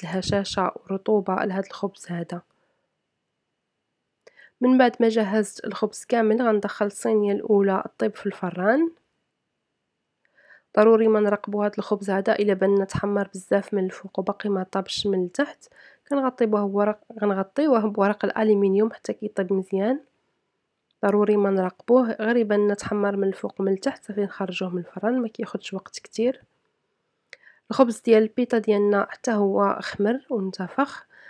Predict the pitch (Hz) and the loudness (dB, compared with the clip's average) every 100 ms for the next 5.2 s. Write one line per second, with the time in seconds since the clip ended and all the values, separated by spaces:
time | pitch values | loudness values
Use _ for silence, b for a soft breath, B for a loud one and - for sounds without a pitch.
0 | B B 220 226 226 240 220 202 196 - | B B 2 2 4 2 2 2 0 0
1 | - 226 208 202 220 202 - - - 240 | -2 0 0 0 0 0 -2 -8 -6 0
2 | 226 202 240 - _ _ _ _ _ _ | 0 0 -4 -6 _ _ _ _ _ _
3 | _ _ _ _ _ _ _ _ _ _ | _ _ _ _ _ _ _ _ _ _
4 | _ _ _ - 233 226 226 220 185 190 | _ _ _ 2 4 6 2 4 0 2
5 | 208 | 0